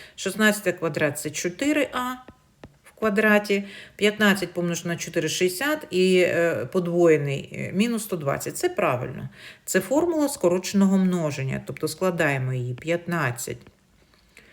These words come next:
мінус чотири а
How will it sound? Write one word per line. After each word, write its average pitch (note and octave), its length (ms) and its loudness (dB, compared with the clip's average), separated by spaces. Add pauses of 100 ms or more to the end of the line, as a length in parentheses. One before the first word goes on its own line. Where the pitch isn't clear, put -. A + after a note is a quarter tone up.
(420)
мінус E3+ 840 4 (300)
чотири E3 720 0 (120)
а A#3+ 300 2